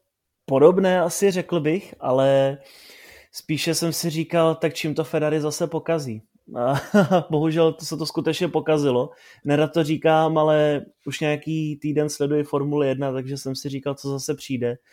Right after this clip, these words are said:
Protože mně už přijde, že jsou Italové prostě zakletí, že prostě už nesmí nikdy vyhrát titul a myslím si, že to si myslí i hodně fanoušků jejich, což mě samozřejmě mrzí i za ně. Ale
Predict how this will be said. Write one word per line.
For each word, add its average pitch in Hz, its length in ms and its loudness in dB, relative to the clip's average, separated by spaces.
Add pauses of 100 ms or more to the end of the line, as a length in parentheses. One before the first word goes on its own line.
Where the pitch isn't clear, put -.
(280)
Protože 139 420 -2 (100)
mně 147 120 0
už 147 100 0
přijde, 151 320 0
že 147 240 0
jsou 156 500 0 (280)
Italové 151 420 2
prostě 151 360 0
zakletí, 143 680 0
že 147 120 -4
prostě 143 380 -4
už 139 120 -4
nesmí 156 380 -2
nikdy 147 240 0
vyhrát 147 360 2
titul 127 380 -4
a 131 40 -4
myslím 135 320 -6
si, 139 120 -8
že 139 80 -4
to 139 120 -10
si 143 140 -6
myslí 139 300 -4
i - 80 -2
hodně 139 280 -4
fanoušků 135 520 -4
jejich, 120 300 -4 (520)
což - 160 -12
mě 143 100 -4
samozřejmě 135 460 -2
mrzí 131 380 -2
i 143 80 0
za 143 140 -2
ně. 120 240 -4 (580)
Ale 131 840 2